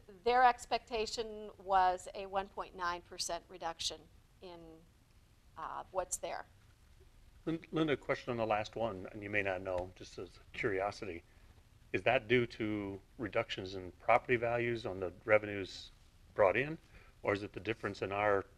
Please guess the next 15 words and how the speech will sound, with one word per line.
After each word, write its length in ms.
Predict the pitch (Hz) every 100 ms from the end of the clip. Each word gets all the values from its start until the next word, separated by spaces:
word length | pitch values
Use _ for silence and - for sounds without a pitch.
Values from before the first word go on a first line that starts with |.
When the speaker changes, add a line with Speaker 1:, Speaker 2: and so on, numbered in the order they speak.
| -
Speaker 2:
split 520 | - - - 110 - -
of 320 | 104 98 98 87 - - - - - -
students 500 | - - 113 104 92
throughout 240 | - 101 -
the 40 |
county? 360 | - 95 87 - -
Speaker 1:
I 680 | 202 220 226 240 233 233 - -
believe 580 | 247 226 294 349 370 370 - - - -
it's 360 | 247 240 -
just 440 | - 233 247 - -
based 500 | 226 226 - - - -
on 640 | 196 196 196 185 190 185 175 196
their 240 | 220 240
estimate 500 | 220 226 - 226 202 -
of 280 | 190 165